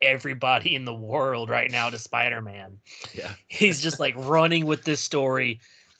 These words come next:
Speaker 1: Facts be damned, like, whatever it is, he's, like, he's out for blood. And he's just, he's just going all out. And Jay, Jay Jonah just do-,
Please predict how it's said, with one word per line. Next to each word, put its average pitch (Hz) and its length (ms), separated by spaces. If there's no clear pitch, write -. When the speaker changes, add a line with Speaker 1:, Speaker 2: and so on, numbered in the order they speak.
Speaker 1:
Facts 143 340
be 156 180
damned, 135 400
like, 131 180
whatever 147 420
it 143 80
is, 139 200
he's, 131 160
like, 135 140
he's 135 280
out 139 280
for 156 100
blood. 120 640
And 131 100
he's 131 180
just, 123 240
he's 143 160
just 143 180
going 147 240
all 135 240
out. 120 320
And 143 300
Jay, 156 320
Jay 165 280
Jonah 165 380
just 139 340
do-, 147 200